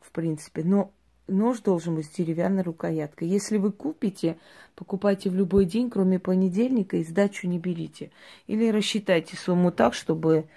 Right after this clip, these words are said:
м, как бы соответствовала именно той цене, которая, м, сколько стоит этот нож. И обычная свеча. Для начала, значит, <clears throat> объясню.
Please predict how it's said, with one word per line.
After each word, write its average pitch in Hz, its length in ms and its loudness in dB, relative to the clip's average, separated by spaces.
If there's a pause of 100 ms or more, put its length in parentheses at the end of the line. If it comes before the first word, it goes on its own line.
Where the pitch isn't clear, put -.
(580)
м, 170 540 -12
как - 160 -12
бы 170 120 -12
соответствовала 185 1000 -4
именно 175 400 -4
той 170 200 -4
цене, 208 400 -2
которая, 170 560 -6 (720)
м, 165 520 -10
сколько 196 380 -4
стоит 175 340 -8
этот 151 320 -10
нож. 143 340 -10 (800)
И 294 120 0
обычная 220 640 0
свеча. 160 640 -10 (1500)
Для 202 200 2
начала, 185 580 0 (1400)
значит, 170 520 -6 (580)
<clears throat> - 1500 -4
объясню. 185 680 0